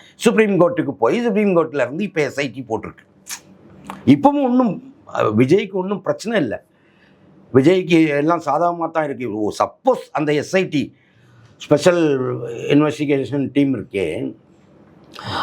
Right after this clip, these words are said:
அந்த டீம் வந்து விஜய்க்கு பாதகமாகவே ஒருவேளை, அஹ், தன்னுடைய ஃபைண்டிங்ஸை கொடுத்தா கூட,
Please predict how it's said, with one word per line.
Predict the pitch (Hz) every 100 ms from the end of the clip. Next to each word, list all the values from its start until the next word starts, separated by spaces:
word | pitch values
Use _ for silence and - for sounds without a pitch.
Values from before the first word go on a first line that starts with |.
| -
அந்த | - 131 143 143
டீம் | 180 233 247
வந்து | 220 175 170 175 214 160
விஜய்க்கு | 160 196 202 - 185 -
பாதகமாகவே | 139 165 190 185 185 180 175 180 196 226
ஒருவேளை, | 208 165 170 170 160 143 120 - _ _ _ _ _ _ _ _ _
அஹ், | 120 117
தன்னுடைய | 117 139 147 143
ஃபைண்டிங்ஸை | 135 139 156 156 151 143 -
கொடுத்தா | 143 156 151 -
கூட, | 110 82 123 196